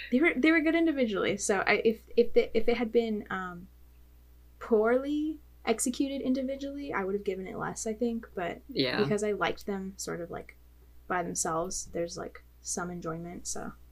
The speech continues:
Speaker 1: like, five and a half,
Speaker 2: Mm-hmm.
Speaker 1: I think.
Speaker 2: So I guess we mentioned we were also going to mention movies similar to it. Um, I know Victoria has some picked out already, um, but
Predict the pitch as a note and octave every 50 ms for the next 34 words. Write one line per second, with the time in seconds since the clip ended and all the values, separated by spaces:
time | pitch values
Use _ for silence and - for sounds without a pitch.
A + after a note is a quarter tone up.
0 | - - - D#4 D4+ - - D#4+ D4 D4+ D4 C4+ D3 C#3 C3+ C3+ C3+ C#3+ - A3+
1 | G#3+ G#3+ G#3+ A3 A3 - - - - - - - - - - - - - - -
2 | - - - - - - - - - - - - - - - - - - - -
3 | - - - - - - - - - - - - - - - - - - - -
4 | - - - - - - - - - - - - E3+ - D3+ D#3 E3+ E3+ D#3 -
5 | F#3+ F#3 E3 D3+ C#3+ C#3+ - C#3+ C#3+ C#3+ C#3 C#3+ C#3+ C#3+ C#3+ C3+ C3+ B2+ - B2+
6 | C3 C#3 C#3 - D3 C#3+ D3 C#3+ C#3+ C#3+ C#3 C3+ C3 B2+ B2+ - C3+ C3 C3+ C3
7 | C3 C3+ B2+ - - - B2+ B2 C3 C#3+ D3+ D#3 - - F#3 G3 G3+ G#3 - -
8 | - - - - - - - - - - C#3+ C#3+ C#3 C3+ - C#3 D#3 F3+ G#3 C#4+
9 | D4 G#3 - - C#3 C#3 C#3 C3 C3+ - - C3+ C3 C3 - E3+ C#3+ C#3+ C#3+ C3+
10 | C3 B2 B2+ C3 C#3 C#3 C#3+ C#3+ D3 D#3 - - - - - - - - - C#3
11 | C3 C3 B2+ B2 C3 B2 C#3+ - - - - - - - - - - - C#3 C3+
12 | C3 B2+ - -